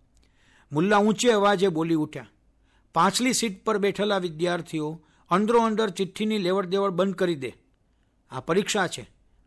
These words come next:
કંઈ તમાશો નથી." એક વિદ્યાર્થીએ કહ્યું, "સર, આ ચિઠ્ઠીઓ નથી, પણ બાવન પત્તા છે.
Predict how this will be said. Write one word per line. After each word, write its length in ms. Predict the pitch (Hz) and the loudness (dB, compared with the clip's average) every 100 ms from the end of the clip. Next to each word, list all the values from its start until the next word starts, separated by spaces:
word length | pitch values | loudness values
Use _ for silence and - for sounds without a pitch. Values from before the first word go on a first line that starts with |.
| - | -10
કંઈ 100 | 139 | -4
તમાશો 420 | 156 175 202 240 | 0 2 2 0
નથી." 300 | 202 - - - - - - _ _ _ _ _ _ _ _ _ - | -2 -6 -10 -10 -20 -20 -20 _ _ _ _ _ _ _ _ _ -14
એક 180 | 156 151 | -12 -10
વિદ્યાર્થીએ 520 | 127 143 151 - 160 | -8 -6 -6 -8 -10
કહ્યું, 340 | 123 143 131 113 _ _ _ | -8 -6 -6 -8 _ _ _
"સર, 320 | - 160 196 - _ _ _ _ _ | -6 -4 -4 -6 _ _ _ _ _
આ 100 | 165 | -10
ચિઠ્ઠીઓ 520 | 170 156 - - 214 190 | -8 -8 -10 -4 -2 -2
નથી, 440 | 151 - 185 - _ _ _ - | -4 -6 -8 -10 _ _ _ -10
પણ 120 | 160 | -6
બાવન 320 | 135 135 170 | -2 -2 -4
પત્તા 440 | 165 127 - 170 131 | -6 -10 -6 -6 -6
છે. 220 | - | -10